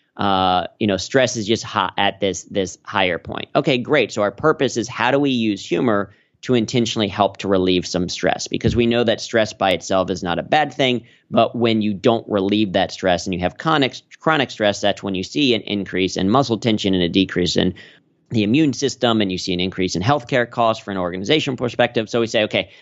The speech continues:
that's our baseline for purpose. We're gonna help you to use humor to manage stress." Okay, here are some strategies for doing that. Things like strategically disengaging, encouraging people to take breaks, not just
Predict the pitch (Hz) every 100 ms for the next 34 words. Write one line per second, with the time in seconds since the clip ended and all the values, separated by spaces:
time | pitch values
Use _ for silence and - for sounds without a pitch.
0 | _ 117 127 143 120 123 117 117 107 -
1 | - 151 147 139 - _ _ - 120 117
2 | 123 120 107 107 98 104 101 95 90 92
3 | 92 87 - - - 104 95 - - _
4 | _ _ - 123 113 - 127 131 131 120
5 | 113 101 - 107 98 92 92 90 104 98
6 | - 165 95 - - _ 117 120 120 110
7 | 107 101 98 - 110 - 120 120 120 113
8 | 104 107 101 92 90 87 - - 101 -
9 | 120 131 139 123 110 123 117 107 107 -
10 | 120 104 95 - _ _ _ - 135 120
11 | 110 104 101 - - - 120 139 135 131
12 | 120 - -